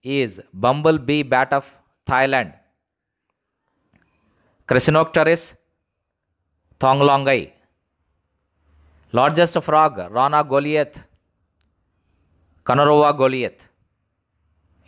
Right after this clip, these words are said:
It is its scientific name, of course. Largest living reptile, Crocodylus porosus or saltwater crocodile.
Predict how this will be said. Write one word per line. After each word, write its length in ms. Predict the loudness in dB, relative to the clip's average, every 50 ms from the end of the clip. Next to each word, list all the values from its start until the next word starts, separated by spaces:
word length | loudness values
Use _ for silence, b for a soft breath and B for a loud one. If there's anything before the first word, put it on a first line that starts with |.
| -6
It 120 | -6 -2 0
is 140 | 2 0 0
its 140 | -2 -2
scientific 440 | -2 -2 -2 -2 -2 -4 -4 -4 -6
name, 220 | -4 -6 -6 -6 -6
of 160 | -10 -8 -4
course. 300 | -4 -4 -4 -6 -14 _ _ _ _ _ _ _ _ -6
Largest 460 | -2 0 0 0 2 0 0 0 0
living 340 | -4 -4 -2 -2 -2 -4 -4
reptile, 480 | -2 -2 -2 -2 0 -2 0 0 -2 -6 _ _ _ _ _ _ _
Crocodylus 720 | -4 -2 -2 0 0 0 0 0 0 0 -2 -4 -4 -12 -20 _ _ _ _ -10
porosus 640 | -4 -4 -2 0 0 -2 -2 -4 -10 -10 -10 -16 -20 _ _ -4
or 140 | -4 -4 -4
saltwater 640 | -2 -2 0 0 0 0 0 0 0 0 0 -2 -6
crocodile. 480 | -4 -6 -4 -4 -2 -2 -2 -2 -4